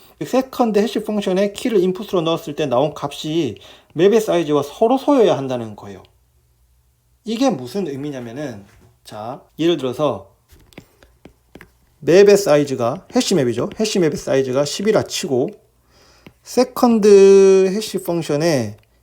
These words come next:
키를 넣었는데 이 키의 값이 사라고 쳐봐요.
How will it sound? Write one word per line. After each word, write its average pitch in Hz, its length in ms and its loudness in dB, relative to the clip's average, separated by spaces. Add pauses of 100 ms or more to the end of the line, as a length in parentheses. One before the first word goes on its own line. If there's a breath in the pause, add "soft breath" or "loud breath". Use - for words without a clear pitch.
(200)
키를 240 300 2
넣었는데 147 400 2
이 165 160 -2
키의 - 360 0
값이 214 500 -2
사라고 214 480 0
쳐봐요. 107 360 -8